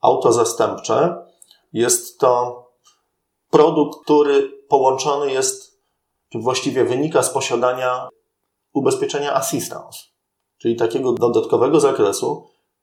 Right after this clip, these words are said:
który najczęściej jest dokładany właśnie do ubezpieczenia autokasko. Wtedy on też jest stosunkowo niedrogi, albo nawet nic nas nie kosztuje. To znów zależy od firm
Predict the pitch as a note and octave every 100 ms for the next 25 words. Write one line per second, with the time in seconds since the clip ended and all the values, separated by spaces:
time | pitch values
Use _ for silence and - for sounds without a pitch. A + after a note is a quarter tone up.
0 | _ - E3 D#3+ D#3+ D#3 E3+ E3 E3+ E3
1 | D#3+ - C3+ C3 - - _ _ A2 A2+
2 | C3 A#2 A2+ C3+ - C3 B2 B2 A#2+ A2
3 | A2+ A#2 A#2 G#2+ G#2+ A#2 A2+ A#2 A2 G#2+
4 | A2 A#2+ A2+ G#2+ A2+ G2+ A2 G2+ - -
5 | A#2+ - - E3 D#3 D3 C#3 D3 - C3
6 | C3 - A#2 B2 - - _ _ _ _
7 | _ _ _ _ _ _ _ - - C#3
8 | C3+ - D3 C#3 C3+ B2 D3 B2 - -
9 | A2 A2 A#2+ B2 G2+ C3+ D3 - G#2 -
10 | G2+ G#2 - - - - _ _ _ _
11 | _ _ _ - A2+ A#2 C#3 A#2+ A#2+ A#2
12 | A2 A2+ - A#2+ A2